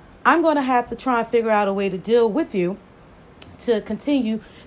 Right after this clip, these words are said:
to get this business deal, you know, done. And then I'm still conflicted, like, "Well, maybe I should leave this one alone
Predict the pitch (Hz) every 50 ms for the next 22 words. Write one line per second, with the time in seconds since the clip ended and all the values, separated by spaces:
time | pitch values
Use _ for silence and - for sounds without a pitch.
0 | - - - 240 220 214 196 196 190 175 - 220 240 240 247 - 226 226 - 180
1 | 160 - 208 233 247 - 240 233 208 - - - 202 185 180 170 165 165 165 165
2 | - - - - - - 220 208 190 180 175 175 151 160 196 175 160 143 131 -
3 | - - - - - - - - - 254 247 277 285 285 277 277 277 262 262 -
4 | - - 269 294 277 - - - 415 466 494 453 330 247 196 170 - - - -
5 | 226 214 - - 233 220 - - 233 233 220 196 - 214 214 233 247 233 233 220
6 | 214 220 - 226 214 214 214 220 196 175 208 269 285 - - - 175 180 185 185
7 | 190 - 180 196 254 277 254 196 175 180